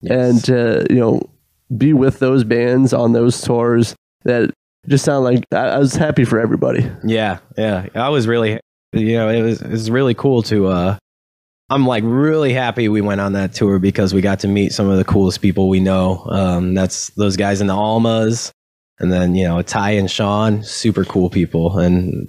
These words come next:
Speaker 1: I'm really happy to have them in my life now, you know, as, like, good friends.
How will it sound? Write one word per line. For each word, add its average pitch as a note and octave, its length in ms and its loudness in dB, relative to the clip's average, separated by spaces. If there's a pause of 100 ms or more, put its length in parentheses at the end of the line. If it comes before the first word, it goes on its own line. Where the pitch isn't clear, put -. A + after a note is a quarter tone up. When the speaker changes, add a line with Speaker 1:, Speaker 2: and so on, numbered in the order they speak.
Speaker 1:
I'm F#2 300 0
really F#2+ 260 0
happy F2+ 300 -2
to E2+ 60 0
have F2 240 -2
them F2 340 0
in G2 120 2
my F2 120 0
life F2 360 -2
now, E2+ 320 -4
you F#2+ 120 0
know, E2 260 0
as, E2+ 280 -2
like, - 200 -2 (480)
good F#2 160 0
friends. - 460 -4